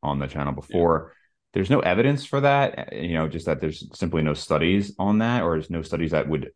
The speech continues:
Speaker 1: suggest that that is the case that I've ever seen. I can kind of understand that, though. Like, you'd think, okay, if the biceps need a certain amount of stimulus, like, couldn't there be an argument that,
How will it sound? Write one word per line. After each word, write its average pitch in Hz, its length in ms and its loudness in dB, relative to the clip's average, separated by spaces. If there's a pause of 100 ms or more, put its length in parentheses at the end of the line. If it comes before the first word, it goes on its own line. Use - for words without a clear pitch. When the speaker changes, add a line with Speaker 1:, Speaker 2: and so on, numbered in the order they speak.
(260)
Speaker 1:
suggest - 640 -2
that - 120 -2
that 78 140 2
is 73 160 -4
the - 80 -4
case 98 540 0
that 67 100 -2
I've 78 200 2
ever 104 180 2
seen. 120 500 2 (540)
I 123 80 2
can 147 160 0
kind 262 240 -2
of 156 140 2
understand 95 560 0
that, 107 100 0
though. 110 160 6
Like, 90 180 2
you'd 87 140 -2
think, 104 220 -2
okay, 82 340 2
if 78 220 -2
the 78 500 0
biceps 85 540 0
need 76 100 -4
a 76 60 -6
certain 76 160 -6
amount 76 160 -2
of 73 80 -8
stimulus, 85 960 0
like, 69 360 -4
couldn't 87 340 -4
there 82 120 0
be 82 140 -2
an 80 40 0
argument 76 440 -2
that, 71 220 -2